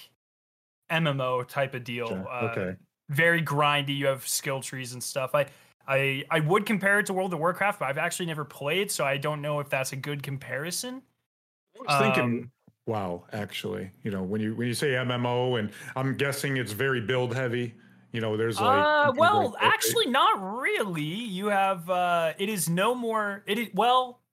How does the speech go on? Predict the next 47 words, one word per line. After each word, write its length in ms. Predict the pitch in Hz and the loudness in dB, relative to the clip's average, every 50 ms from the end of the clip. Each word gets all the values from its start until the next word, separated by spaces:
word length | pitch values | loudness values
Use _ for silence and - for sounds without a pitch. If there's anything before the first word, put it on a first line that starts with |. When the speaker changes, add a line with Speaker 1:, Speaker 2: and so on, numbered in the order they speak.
| _ | _
Speaker 1:
it, 200 | - 202 214 214 - | 0 0 2 2 2
I, 260 | 175 196 240 254 220 - - | 2 2 2 2 0 -4 -2
at 260 | 185 208 240 254 - | 2 2 2 2 0
the 60 | 220 196 | -2 -4
time, 680 | - - - - 185 190 175 147 131 110 113 - 139 - | -2 -2 -2 2 2 2 2 2 0 -4 -8 -16 -6 -2
I 100 | 165 175 | 0 2
haven't 160 | 208 202 180 | 2 0 0
played 200 | 147 - 180 151 | -2 -2 -2 -2
RuneScape 560 | 139 139 151 156 151 143 - - 143 127 - | -2 -2 -2 0 0 0 0 -2 -2 -2 -4
in, 160 | - 123 110 110 _ _ | -6 -8 -10 -14 _ _
in 260 | - 160 139 127 117 - - | -12 -10 -10 -10 -12 -14 -16
ten 360 | - - 180 170 160 151 139 | -4 -2 0 0 0 0 -4
years. 340 | 135 131 139 131 117 - - - - - _ _ _ _ _ | -6 -6 -8 -10 -12 -14 -18 -20 -20 -20 _ _ _ _ _
Um, 680 | - 135 131 127 127 120 117 117 117 113 113 113 123 - - 151 | -4 -2 0 0 0 -2 -4 -6 -8 -10 -12 -12 -14 -14 -4 0
but 200 | 147 139 135 131 | 2 2 2 2
at 200 | 151 165 180 175 | 2 0 0 0
the 80 | 180 | -2
time, 280 | 165 - 160 160 160 156 | -2 0 2 2 2 2
it 120 | 147 143 | 0 -2
was 240 | 135 139 135 123 123 | -2 -4 -4 -4 -4
no 180 | 135 135 131 131 | -2 0 0 0
more, 460 | 127 127 123 123 123 120 117 113 - _ _ _ _ _ _ _ _ _ - | 0 -2 -4 -4 -4 -4 -6 -10 -14 _ _ _ _ _ _ _ _ _ 0
I 100 | 143 175 | 2 2
would 80 | 185 190 | 2 2
even 140 | 160 143 | 2 0
say 180 | 131 - 143 127 | 0 0 0 0
even 380 | 123 139 151 147 143 123 117 117 | 0 0 0 2 2 0 -2 -2
less 340 | 120 139 147 156 147 143 - | 0 2 2 2 2 0 -2
build 300 | 139 135 143 135 131 123 | -2 0 0 0 0 0
heavy 280 | 120 131 123 120 123 | 0 -2 -2 -2 -4
than, 160 | 120 120 120 117 | -6 -6 -6 -6
like, 200 | 117 110 107 107 | -6 -8 -6 -6
Destiny 360 | 127 127 131 - - 123 113 | -6 -6 -4 -6 -8 -10 -12
one. 360 | 113 113 120 123 - 135 151 - _ _ _ _ _ _ - | -12 -14 -14 -14 -16 -18 -20 -20 _ _ _ _ _ _ -4
Like, 200 | 127 123 120 120 | -2 0 2 2
I 80 | 131 147 | 4 4
don't 160 | 165 196 202 | 4 4 4
remember 560 | 180 170 156 147 156 151 143 139 131 127 - - | 4 4 4 4 4 4 2 2 2 -2 -2 0
a 60 | 147 | 2
lot 220 | 139 139 135 127 | 4 4 4 4
of 80 | 127 - | 2 0
stats. 420 | - - - 139 131 123 123 - | 0 0 2 2 2 0 0 0
I 80 | 139 135 | 0 0
think 220 | 135 160 151 135 | 0 -2 -4 -4
it's 160 | 139 127 - - | -4 -6 -4 -4
just 160 | - - - | -4 -4 -2
armor 540 | 147 139 139 139 135 135 131 131 131 127 | 0 0 2 2 0 -2 -4 -4 -6 -8